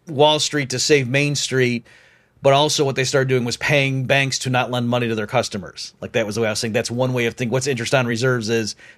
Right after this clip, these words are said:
the Fed saying to the banks, "Keep your reserves parked with us and we'll pay you for that."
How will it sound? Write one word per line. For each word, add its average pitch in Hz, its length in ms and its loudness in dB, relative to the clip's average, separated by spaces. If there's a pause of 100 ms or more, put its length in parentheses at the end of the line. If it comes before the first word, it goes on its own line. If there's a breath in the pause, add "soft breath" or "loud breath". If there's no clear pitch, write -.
(580 loud breath)
the 120 120 -6
Fed 147 340 2
saying 131 300 0
to 127 80 -6
the 113 100 0
banks, 123 280 0
"Keep 160 220 -4
your 143 140 0
reserves 131 320 0
parked - 340 0
with 123 140 -2
us 131 180 0
and 117 100 -6
we'll 120 120 -2
pay - 220 0
you 131 140 -2
for 110 140 -6
that." 101 320 -2